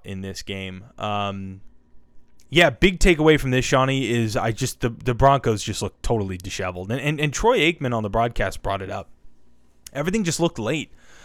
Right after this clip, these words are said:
A bunch of delay of game penalties, guys not in the spot they needed to be. Russell Wilson was not particularly accurate.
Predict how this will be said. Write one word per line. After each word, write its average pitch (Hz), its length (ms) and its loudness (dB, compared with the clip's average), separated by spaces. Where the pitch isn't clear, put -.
A - 40 -18
bunch 185 220 2
of 139 40 -8
delay 120 340 0
of 107 60 -2
game 147 240 2
penalties, 143 400 2
guys 127 300 0
not 120 140 -4
in - 40 -20
the - 60 -12
spot 110 240 -2
they 92 80 -6
needed 131 220 -4
to 127 80 -8
be. 120 200 0
Russell 123 320 0
Wilson 117 240 -2
was 98 140 -8
not 107 200 -4
particularly 101 480 -4
accurate. 127 520 -4